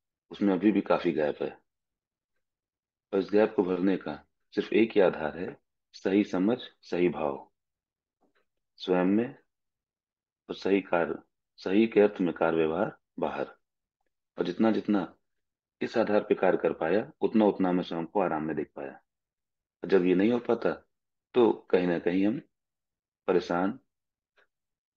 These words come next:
देख पाए स्वयं को। लेकिन ये भी ध्यान जाता था कि इसकी निरंतरता तो नहीं चाहते,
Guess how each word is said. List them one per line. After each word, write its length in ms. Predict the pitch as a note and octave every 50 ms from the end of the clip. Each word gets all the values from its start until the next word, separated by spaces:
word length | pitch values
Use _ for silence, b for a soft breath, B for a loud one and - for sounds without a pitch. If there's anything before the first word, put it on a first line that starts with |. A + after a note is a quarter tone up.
| _ _ _ _ _ _ _ -
देख 220 | F#2+ F#2 F2+ - -
पाए 140 | E2+ E2 D#2+
स्वयं 240 | - D2 D2+ C#2+ C#2
को। 160 | _ - C#2 C#2 - _ _ - _ _ _ _ _ _ _ _ _ _ _ _ _ _ _ _ _ _ _ _ - - _ _ _ _ _ _ _ _ _ _ _ _ _ _ -
लेकिन 180 | G#2 G#2+ G2+ G#2+
ये 100 | A2+ A#2+ A#2
भी 120 | A#2+ A#2+ -
ध्यान 260 | G2+ - F#2 F#2 F#2+
जाता 220 | F#2 F#2+ F2+ G#2+ G#2
था 140 | G2+ - A#2+
कि 140 | A#2 - A2+
इसकी 300 | G2+ - - - B2 A#2
निरंतरता 520 | A2 G#2 G2+ G2 F2+ - F#2 F2+ - G#2+
तो 120 | G2 - F#2
नहीं 140 | F2+ E2
चाहते, 320 | - - D2+ C#2+ - -